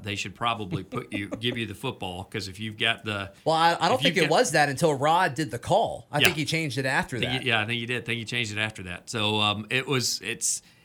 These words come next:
Speaker 1: he's just, he's always been fun to watch. And then when he got to the league, that's when people really realized how fast he was, when he was
Speaker 2: Yeah.
Speaker 1: able to get out into some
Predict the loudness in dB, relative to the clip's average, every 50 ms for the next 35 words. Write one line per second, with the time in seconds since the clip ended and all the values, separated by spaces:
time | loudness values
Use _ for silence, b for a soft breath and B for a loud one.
0 | b b b b 2 2 2 2 0 0 0 -2 -6 -4 -2 -2 0 2 0 2
1 | 0 0 -2 -2 -4 -6 -4 -2 -2 -2 -2 -2 -2 -2 -2 -2 -2 -4 -4 -4
2 | -2 -2 -2 -4 -2 -2 -2 -2 -2 -4 -6 -6 -6 -4 -2 -2 -2 0 0 -2
3 | -4 -6 -12 -8 -2 0 0 0 0 -4 -6 -4 -4 -6 -6 -6 -8 -6 -4 -4
4 | -4 -2 -4 -4 -4 -2 -2 -4 -4 -2 -4 -4 -4 -2 -4 -4 -2 -4 -6 -6
5 | -6 -6 -6 -6 -4 -4 -2 -2 -2 -2 -4 -4 -4 -4 -4 -2 -2 -2 -2 -2
6 | -4 -8 -8 -10 -10 -10 -10 -10 -10 -12